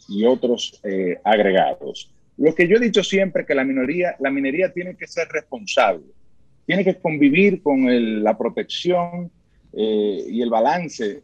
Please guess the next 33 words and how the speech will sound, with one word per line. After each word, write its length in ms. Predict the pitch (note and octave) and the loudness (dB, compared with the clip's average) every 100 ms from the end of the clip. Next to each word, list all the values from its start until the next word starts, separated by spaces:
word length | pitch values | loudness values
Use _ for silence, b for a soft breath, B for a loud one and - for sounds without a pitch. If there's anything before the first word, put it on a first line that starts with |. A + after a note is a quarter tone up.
| - | -12
eh, 120 | G#2 | -6
del 160 | F#2+ G#2 | -4 0
medio 220 | G#2+ G#2 | 2 2
ambiente. 600 | F#2 F#2+ G#2+ F2 D#2 - - | 0 2 0 0 -6 -12 -4
Tiene 260 | E3 G3+ | 0 0
que, 380 | G#3 F#3 F#3+ F#3+ - | 2 4 4 2 -8
si 240 | - A#2 | -16 -14
se 120 | - | -6
va 100 | A2+ | -4
a 60 | C#3 | 0
producir 540 | F#3 F3+ - G3 E3 _ _ _ _ _ - | 0 -2 -2 -2 -4 _ _ _ _ _ -6
una 160 | C3 | -4
actividad 400 | - D#3 D3 D3 | -4 -4 -2 -2
mine-, 340 | D#3 D3+ D#3 - | -2 -4 -4 0
minera 440 | B2+ C#3+ C#3+ G2 | 2 2 2 0
que 100 | - | -4
por 220 | - F2 | -10 -8
naturaleza 800 | F2+ F2 G2 G2+ C#3+ D3 A2+ G#2 - | -4 -4 2 4 4 4 2 2 0
es 420 | A2 C3+ - - | 2 2 0 -8
extractiva, 960 | C#3 - B2 G#2+ _ F#3 F3 B2+ C3 D3 | -8 -8 -6 -6 _ -2 0 0 0 -4
es 100 | - | -6
decir, 320 | G#2 G#2 G#2+ G#2 | -6 -4 -6 -6
es 160 | A2+ C3 | -4 0
agresiva, 840 | C3 B2 A#2+ - F#3 C3+ B2+ D3 _ _ _ _ | 2 0 -2 -4 0 0 0 -4 _ _ _ _
hay 180 | A2+ B2 | -2 0
que, 300 | D3+ D3 C3+ _ - - - - _ - - | 2 2 0 _ -20 -20 -20 -20 _ -20 -12
eh, 80 | A2+ | -6
abrir 300 | G#2 F#2+ C#3+ | -4 -2 -2
la 100 | D#3 | -2
capa 320 | D3 D3 D3 | -2 -2 0
vegetal 500 | C3+ B2+ A#2+ D3 C#3 - | 0 -2 -2 -2 -2 -6
y 80 | G2+ | -14
sacar 580 | G2+ - C3+ C#3+ C3+ | -14 -4 0 0 -2